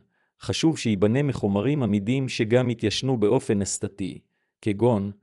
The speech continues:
בטון, חרס ועוד. במטבח הביתי שלכם ישנם ארונות המשמשים אתכם לאחסון. עם זאת, ארונות פחות מומלצים למטבחי חוץ, שכן הם ידרשו החזקה שוטפת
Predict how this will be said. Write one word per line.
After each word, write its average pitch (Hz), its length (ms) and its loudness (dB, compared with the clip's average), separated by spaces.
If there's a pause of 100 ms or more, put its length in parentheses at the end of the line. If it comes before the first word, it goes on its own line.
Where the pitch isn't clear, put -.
(220)
בטון, 98 520 -2 (320)
חרס 139 480 0
ועוד. 95 400 -2 (1040)
במטבח 101 560 0
הביתי 98 440 -2
שלכם 117 440 0
ישנם 123 340 -2
ארונות 107 320 0
המשמשים 104 520 -2
אתכם 135 300 -4
לאחסון. 98 760 -4 (460)
עם 101 180 -2
זאת, 98 380 2 (420)
ארונות 104 440 0
פחות 143 420 2
מומלצים 117 540 0
למטבחי 104 600 0
חוץ, - 280 -6
שכן 131 440 0
הם 107 120 0
ידרשו 101 400 0
החזקה 117 460 0
שוטפת - 640 -4